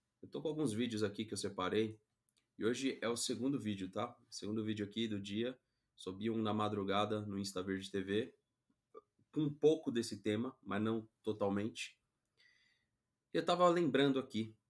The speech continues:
né, revendo algumas lives antigas e como a gente viveu um looping nessa temporada, não? Como a gente viveu um looping. Quando lá atrás começou a ser falado a respeito do Merentiel sair do Palmeiras, lembra que foi primeiro pro Colo-Colo?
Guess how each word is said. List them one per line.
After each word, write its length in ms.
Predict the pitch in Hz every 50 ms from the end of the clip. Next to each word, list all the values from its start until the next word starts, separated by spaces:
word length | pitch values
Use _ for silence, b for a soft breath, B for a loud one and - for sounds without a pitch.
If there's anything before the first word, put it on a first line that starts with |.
| _ -
né, 140 | 98 98 110
revendo 640 | 110 107 117 123 120 98 101 113 127 131 120 113
algumas 320 | 101 104 107 107 104 101 104
lives 320 | 101 101 101 98 98 104
antigas 640 | 101 98 101 - - 117 120 110 95 - - - -
e 80 | 101
como 260 | 104 - 139 147 165 147
a 20 |
gente 280 | 143 139 139 139 - 120
viveu 260 | 120 113 107 117 117
um 80 | 113
looping 320 | 107 104 104 104 - 92 95
nessa 240 | 95 98 98 - -
temporada, 480 | 98 98 98 98 95 95 95 95 92
não? 180 | 98 113 127 - _ _ _ _ _ _ _ _ _ _ _ _ _ _ _ _ _ - - - _
Como 160 | - 110 117
a 40 | 120
gente 180 | 120 120 123
viveu 300 | 117 117 113 110 107 110
um 80 | 110 98
looping. 360 | 95 92 92 - 87 98 101 - _ b b b b b b b _
Quando 320 | - 202 262 277 247 226
lá 180 | 160 160 165 156
atrás 640 | - - 117 120 131 127 107 98 98 - - -
começou 520 | - - 107 113 110 101 - - 107 107 104
a 60 | 101
ser 440 | 104 - - 101 98 92 85 85 82
falado 420 | - - 104 101 101 101 101 98 98
a 20 |
respeito 380 | 98 95 - - 101 98 101 101
do 100 | 101 101
Merentiel 400 | 101 98 98 98 - 101 95 95
sair 160 | - 95 90
do 80 | 98
Palmeiras, 380 | 98 - 92 98 110 117 113 107
lembra 240 | 123 143 160 165 151
que 100 | - -
foi 160 | - 139 127
primeiro 340 | 131 - 127 120 135 147 143
pro 140 | - 113 -
Colo-Colo? 640 | - 107 101 101 98 - 113 117 110 104 101 -